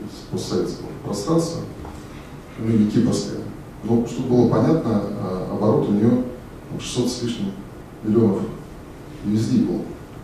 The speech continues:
в прошлом году. А маржа превышает, то есть ebitda превышает пятьдесят процентов. Много ли вы знаете бизнесов, которые, э, ну, кроме продажи наркотиков, демонстрируют такие цифры?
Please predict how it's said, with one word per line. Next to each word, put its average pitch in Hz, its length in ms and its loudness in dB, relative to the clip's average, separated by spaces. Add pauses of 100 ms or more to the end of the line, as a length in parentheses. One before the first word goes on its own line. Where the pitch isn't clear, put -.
(380)
в - 40 -14
прошлом - 320 0
году. 107 280 6 (1000)
А 101 40 -4
маржа 110 280 6
превышает, 113 640 6
то - 60 -6
есть - 140 -10
ebitda 107 600 4
превышает - 440 0
пятьдесят 107 360 -4
процентов. - 360 -2 (1800)
Много 107 260 4
ли 107 60 4
вы 101 80 4
знаете 98 360 0
бизнесов, 131 420 0
которые, 101 420 2 (200)
э, 90 300 0 (720)
ну, - 140 0 (100)
кроме - 160 2
продажи 196 360 2
наркотиков, - 400 2 (160)
демонстрируют 95 520 -2
такие - 300 -6
цифры? - 340 -6